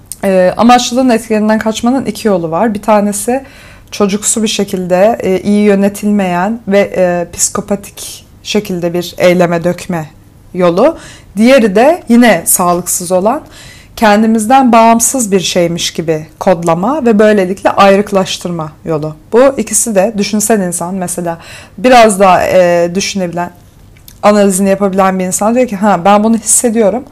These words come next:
Atıyorum, şöyle bir örnek vermiş. Babasına öfkesi var ama diyor ki, e, mantık çerçevesinde, "Ben zaten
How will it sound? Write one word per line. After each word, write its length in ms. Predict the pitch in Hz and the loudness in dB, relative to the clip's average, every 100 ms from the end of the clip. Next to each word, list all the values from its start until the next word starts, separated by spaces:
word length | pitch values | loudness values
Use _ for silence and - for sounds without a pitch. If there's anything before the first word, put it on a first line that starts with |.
| - - - - - - | -20 -20 -20 -20 -16 -8
Atıyorum, 500 | - - 220 190 233 - | -6 2 4 4 0 -6
şöyle 360 | - 233 208 180 | 0 2 2 2
bir 40 | |
örnek 340 | 175 170 170 175 | 2 0 -6 -4
vermiş. 380 | 170 196 254 - | -4 -4 -6 -4
Babasına 480 | 202 214 226 214 196 | 0 0 0 0 -2
öfkesi 420 | 214 220 - 196 | -2 -2 -2 2
var 180 | 233 220 | 2 4
ama 200 | 226 214 | 2 2
diyor 180 | 226 | 0
ki, 300 | 226 233 285 285 - - - | 2 0 0 -4 -20 -20 -6
e, 140 | 185 | -2
mantık 540 | 185 196 208 208 - - | 2 2 2 -2 -12 -4
çerçevesinde, 640 | 208 185 190 180 - 220 | 0 0 0 -4 -2 2
"Ben 140 | 226 214 | 4 4
zaten 380 | 220 214 220 | 2 0 -2